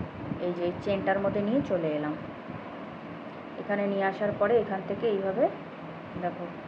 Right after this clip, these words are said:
একটা সিঙ্গেল ক্রোশিয়া তুললাম, দুটো তুললাম, তিনটে তুললাম, এইভাবে সিঙ্গেল ক্রোশিয়া তোলার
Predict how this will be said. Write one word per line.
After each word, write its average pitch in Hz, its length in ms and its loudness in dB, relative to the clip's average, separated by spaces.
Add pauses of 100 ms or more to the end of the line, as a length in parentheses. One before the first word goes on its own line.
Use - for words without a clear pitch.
(680)
একটা - 180 0 (100)
সিঙ্গেল 202 360 2
ক্রোশিয়া 202 420 2
তুললাম, 208 300 2 (1500)
দুটো 190 220 0 (120)
তুললাম, 202 340 4 (2250)
তিনটে 208 380 2
তুললাম, 165 320 0 (400)
এইভাবে 175 360 -2
সিঙ্গেল 180 340 0
ক্রোশিয়া 165 400 -2 (1120)
তোলার 196 280 4